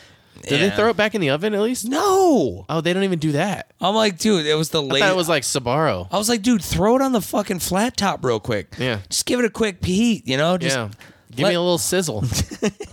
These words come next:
Speaker 2: Hey, Suze, can I get a little sizzle on that griddle over here or
Speaker 1: Hey,
Speaker 2: what?
Speaker 1: can you brown the bottom of my pizza? <laughs>
Speaker 2: I'm like, "Jesus Christ, man." But, um, yeah. So back to food. Ah, I love food.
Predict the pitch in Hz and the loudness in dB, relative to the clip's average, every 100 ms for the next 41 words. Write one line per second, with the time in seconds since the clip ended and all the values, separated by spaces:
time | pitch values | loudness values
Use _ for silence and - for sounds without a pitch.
0 | - - 151 - 180 - - 233 240 214 | -10 -4 -6 -4 -6 -6 -6 0 2 2
1 | - 294 277 175 - 190 202 220 226 208 | 2 4 4 2 0 0 2 2 2 2
2 | 220 226 226 220 220 214 190 220 240 254 | 2 2 2 2 2 0 2 2 4 4
3 | 277 285 311 302 302 185 151 180 202 190 | 4 4 4 4 2 0 -2 0 0 0
4 | 175 185 190 175 151 135 185 185 220 220 | 2 2 2 0 -2 0 -4 0 0 0
5 | - - - - - - - 185 226 - | -6 -16 -18 -20 -20 -14 -10 -8 -10 -14
6 | - 254 196 175 220 240 254 - 214 226 | -10 -6 -4 -2 0 2 0 0 0 0
7 | 214 - 139 151 120 - _ - 101 101 | 0 0 0 0 -2 -4 _ -4 -2 0
8 | 98 95 - - - - _ - - 67 | -2 -6 -14 -20 -20 -20 _ -20 -8 -6
9 | 65 - _ _ _ - - 135 113 165 | -6 -12 _ _ _ -20 -6 -4 0 -2
10 | 175 135 - 110 95 85 92 _ _ _ | -2 -6 -2 0 0 -4 -8 _ _ _
11 | - 80 85 - - - - - | -10 -6 -6 -8 -12 -16 -16 -20